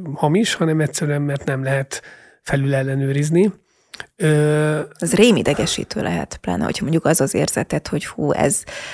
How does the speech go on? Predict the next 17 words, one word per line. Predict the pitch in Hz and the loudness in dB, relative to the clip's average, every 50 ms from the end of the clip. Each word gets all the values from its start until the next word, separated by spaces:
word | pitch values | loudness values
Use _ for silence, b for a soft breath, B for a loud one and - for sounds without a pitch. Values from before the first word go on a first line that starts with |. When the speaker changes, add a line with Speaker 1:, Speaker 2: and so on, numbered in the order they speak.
| B B B | B B B
Speaker 2:
ez | - - | -8 -6
szerinted | - - 175 165 165 165 - 147 147 | 0 2 2 2 4 4 4 4 4
ez | 151 185 | 4 2
így | - 143 123 - | 2 0 -2 -2
volt, | - 76 58 - | -2 0 0 2
de | - 147 | 2 2
nem | 151 151 143 | 2 2 2
írod | 127 131 - - - - | 2 2 2 0 0 -2
meg, | - - 202 | -4 -4 -6
mert | - - - - | -6 -8 -8 -8
nem | - - - | -8 -10 -8
tudod | - - - - | -6 -6 -4 -4
alátámasztani. | 95 - - - - - 151 151 - - - - - - 185 - _ _ | -4 -4 -4 -6 -6 -4 -4 -4 -6 -6 -10 -10 -10 -10 -12 -16 _ _
Speaker 1:
Igen, | - 277 254 233 196 180 175 190 | -2 2 4 6 6 6 6 6
egyébként | - 220 190 190 - 202 196 | 6 4 4 4 4 4 6
olyat | 240 220 190 175 | 6 6 6 6
is, | 175 - - - - | 4 4 4 2 0